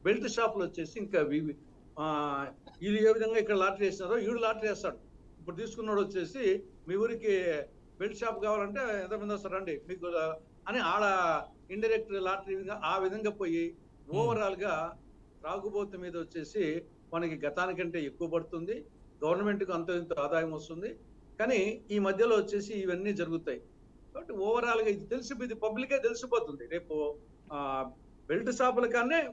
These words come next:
Speaker 1: ఫైనల్ గా వచ్చేసి వీళ్ళకి అప్రతిష్ట అయ్యేది ఈ లోపల ఎంఎల్ఏస్ ఇవన్నీ సర్దుకుంటారు. వీళ్ళు వచ్చేసి తీసుకున్న లాటరీ వచ్చినోడు ఎంఎల్ఏ సర్దుకుంటారు. కానీ ఫైనల్ గా వచ్చేసి పూడ్చాలంటే సేల్స్ ఎక్కువ కావాలా, రేట్లు ఎక్కువ పెట్టాలా, సేల్స్ ఎక్కువ చేయాలా, అది
Speaker 2: Hmm.
Speaker 1: ధర కానీ బెల్ట్ షాపులు కానీ తేలిపోతుంది.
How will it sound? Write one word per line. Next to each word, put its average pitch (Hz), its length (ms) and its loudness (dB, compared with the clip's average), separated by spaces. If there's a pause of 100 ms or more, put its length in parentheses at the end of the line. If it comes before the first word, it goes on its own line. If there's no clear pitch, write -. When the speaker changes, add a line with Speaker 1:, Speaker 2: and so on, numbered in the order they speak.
Speaker 1:
ఫైనల్ 233 280 2
గా 214 100 2
వచ్చేసి 214 400 -2
వీళ్ళకి 190 200 -4
అప్రతిష్ట 196 440 -8
అయ్యేది 196 460 2 (280)
ఈ 151 40 -4
లోపల 185 280 0
ఎంఎల్ఏస్ 202 600 0
ఇవన్నీ 202 200 -2
సర్దుకుంటారు. 196 440 -2
వీళ్ళు 175 160 -2
వచ్చేసి 170 340 -10
తీసుకున్న 190 460 -4 (280)
లాటరీ 180 260 4
వచ్చినోడు 185 400 2
ఎంఎల్ఏ 185 220 2
సర్దుకుంటారు. 190 520 0
కానీ 160 300 -4 (320)
ఫైనల్ 285 280 2
గా 285 120 2
వచ్చేసి 240 400 -2
పూడ్చాలంటే 220 960 2 (680)
సేల్స్ 262 260 2
ఎక్కువ 226 220 2
కావాలా, 214 380 2
రేట్లు 220 320 2
ఎక్కువ 214 380 -4
పెట్టాలా, 226 420 -2
సేల్స్ 220 440 -4
ఎక్కువ 185 220 -2
చేయాలా, 151 400 0 (300)
అది 214 380 2
Speaker 2:
Hmm. - 760 -16
Speaker 1:
ధర 220 360 4
కానీ 214 200 0
బెల్ట్ 233 280 0
షాపులు 208 260 -2
కానీ 233 180 -4
తేలిపోతుంది. 170 680 -6